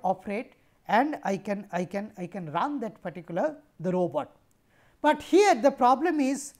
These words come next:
that we will not be able to trace this complicated profile. Now, uh, actually one method has been suggested that, uh, we are going to use one, uh,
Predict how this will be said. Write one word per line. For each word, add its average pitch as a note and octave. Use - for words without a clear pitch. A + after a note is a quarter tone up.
that B3
we A#3+
will B3
not C4
be D#4+
able G3+
to C4
trace A#3
this A3+
complicated G3+
profile. F3
Now, F4
uh, C4
actually D4+
one F4
method C4+
has C4+
been C4
suggested G#3
that, B3+
uh, A#3+
we B3
are F4
going D4
to C#4
use C4
one, A#3+
uh, A3